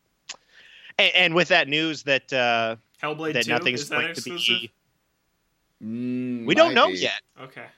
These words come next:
Speaker 1: We don't know
Speaker 3: Well,
Speaker 1: yet.
Speaker 3: that would
Speaker 2: Okay.
Speaker 3: suck 'cause I just bought the first one on P S four.
Speaker 2: <laughs>
Speaker 1: They are, the, the developer is now owned by Microsoft,
Speaker 2: Yeah.
Speaker 1: though, so.
Speaker 3: Oh, God.
Speaker 1: But
Speaker 2: The exclusives are gonna come. They're gonna
Speaker 3: I
Speaker 2: come
Speaker 3: have to
Speaker 2: starting
Speaker 3: buy an
Speaker 2: next year.
Speaker 3: Xbox.
Speaker 1: Right,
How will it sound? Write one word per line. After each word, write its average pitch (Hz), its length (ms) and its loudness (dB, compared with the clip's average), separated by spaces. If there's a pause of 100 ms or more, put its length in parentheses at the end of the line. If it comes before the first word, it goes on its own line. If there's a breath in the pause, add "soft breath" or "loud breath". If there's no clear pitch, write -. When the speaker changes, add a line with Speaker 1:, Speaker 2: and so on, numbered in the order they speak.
(140)
Speaker 1:
We 143 60 -20
don't 180 160 -8
know 180 140 -8
Speaker 3:
Well, 175 100 -8
Speaker 1:
yet. 135 40 -2
Speaker 3:
that 160 140 2
would 147 100 -4
Speaker 2:
Okay. 131 80 -8
Speaker 3:
suck 147 240 -2
'cause 120 120 -8
I 117 80 -2
just 117 360 -4
bought 101 180 -4
the - 80 -20
first - 280 -8
one 92 120 -10
on 85 60 -12
P 98 100 -6
S 90 140 -6
four. 123 260 -2
Speaker 2:
<laughs> 180 60 -12 (1120 loud breath)
Speaker 1:
They 151 200 4
are, 175 240 8
the, 151 400 4
the 147 100 0
developer 147 380 0
is 120 80 -4
now 135 220 2
owned 135 180 0
by 120 180 4
Microsoft, 113 460 -4
Speaker 2:
Yeah. 120 60 -10
Speaker 1:
though, 87 180 -4
so. 87 260 -10 (140)
Speaker 3:
Oh, 143 240 2
God. 117 320 2
Speaker 1:
But 101 80 -6
Speaker 2:
The 226 80 -8
exclusives 311 500 -4
are 247 80 -4
gonna 208 180 -2
come. 156 300 -2
They're 151 100 -8
gonna 180 160 -6
Speaker 3:
I - 80 -2
Speaker 2:
come 180 100 2
Speaker 3:
have 127 140 4
to 180 60 -2
Speaker 2:
starting 151 160 0
Speaker 3:
buy 127 120 4
an 123 120 0
Speaker 2:
next 123 220 0
year. 120 80 -6
Speaker 3:
Xbox. 117 560 -4
Speaker 1:
Right, 170 240 4